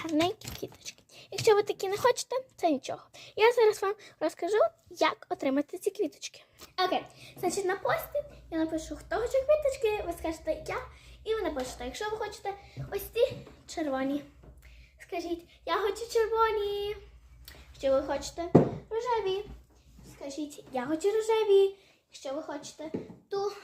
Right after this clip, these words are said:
такому, а, у склі, просто скажіть «Червону у склі» лі-, лі-, і <laughs> просто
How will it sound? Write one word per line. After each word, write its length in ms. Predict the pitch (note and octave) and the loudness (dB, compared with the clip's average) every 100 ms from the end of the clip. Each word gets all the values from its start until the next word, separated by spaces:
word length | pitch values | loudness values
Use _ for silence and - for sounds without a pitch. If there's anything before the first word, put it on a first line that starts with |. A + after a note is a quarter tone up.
| - - _ | -20 -20 _
такому, 480 | - - C#4 C4+ B3 A#3+ | -20 -8 -4 -4 -6 -10
а, 60 | - C4 D4+ - _ _ _ _ | -14 -14 -14 -20 _ _ _ _
у 60 | C4+ | -16
склі, 400 | - - G#4 A4 | -12 0 4 4
просто 420 | A4 D4 D4 - | 2 -12 -14 -16
скажіть 760 | - - F4+ - - D#4+ D#4+ D#4+ - - - - - - - _ - - - - - | -20 -6 -4 -4 -4 -6 -6 -6 -12 -20 -20 -18 -16 -16 -20 _ -14 -14 -14 -18 -16
«Червону 680 | - D#4+ C#4+ F4 G4 G4+ G#4+ - - | -6 -2 2 4 4 2 -2 -8 -12
у 120 | - C#4+ | -6 -6
склі» 720 | - - E4+ D#4 F#4+ G4 F#4+ | -6 -10 -6 2 4 4 2
лі-, 240 | E4 - - D#4+ | -4 -8 -10 0
лі-, 380 | D#4+ G#4+ G#4 - | 4 6 4 -2
і 420 | C#4 C#4 - A4+ - _ _ _ - - | -6 -2 -2 -4 -8 _ _ _ -20 -18
<laughs> 80 | |
просто 240 | A3 A#3+ | -14 -14